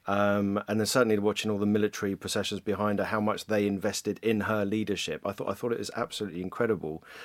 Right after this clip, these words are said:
I wonder whether we can get that delivered again, is what I was really thinking. And then what, what did that mean? What does that mean? How do we do it? Who can do it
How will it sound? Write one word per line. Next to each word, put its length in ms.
I 100
wonder 380
whether 280
we 240
can 380
get 180
that 240
delivered 380
again, 400
is 160
what 140
I 80
was 240
really 260
thinking. 400
And 100
then 140
what, 120
what 180
did 140
that 200
mean? 260
What 100
does 80
that 120
mean? 200
How 220
do 80
we 120
do 180
it? 200
Who 140
can 340
do 140
it 200